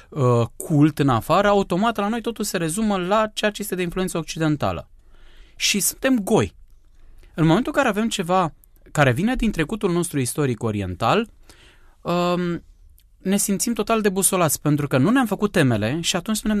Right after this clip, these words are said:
„Nu, așa ceva, cel mai simplu”, vorba cum era, cea, când a ajuns, uh, uh, țiganul și a văzut mare, a spus, „Așa ceva nu există.” Uh, este o vorbă. Dar realitatea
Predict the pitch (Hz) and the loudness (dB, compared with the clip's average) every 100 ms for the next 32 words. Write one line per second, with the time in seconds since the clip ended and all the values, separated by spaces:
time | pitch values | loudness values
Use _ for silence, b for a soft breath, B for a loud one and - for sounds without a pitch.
0 | 170 185 139 - 165 160 151 - - 175 | 0 0 0 -2 -4 -2 -2 -4 -4 -2
1 | 143 - 185 165 147 151 165 160 151 143 | -2 -2 -6 -6 -6 -8 -6 -2 0 0
2 | 143 143 143 151 143 127 123 131 127 123 | -2 -8 -4 -2 0 0 -2 -4 -4 -4
3 | 131 131 135 135 139 - 139 120 113 B | -4 -4 -2 -2 -2 -4 -6 -6 -8 B
4 | B B - 117 113 110 107 104 101 120 | B B -8 -2 0 2 2 0 -2 -2
5 | 131 131 123 113 117 123 131 120 131 120 | -2 -2 -2 -2 -2 -2 -2 -4 -6 -6
6 | 120 123 120 120 120 113 101 98 101 - | -4 -4 -4 0 2 2 0 -4 -6 -6
7 | 90 B B B - - 120 - 120 - | -8 B B B -10 -4 -4 -4 -4 0
8 | 156 139 107 95 98 B B - 156 147 | 0 0 -2 -4 -12 B B 0 4 6
9 | 151 143 127 202 202 156 | 6 4 4 2 2 0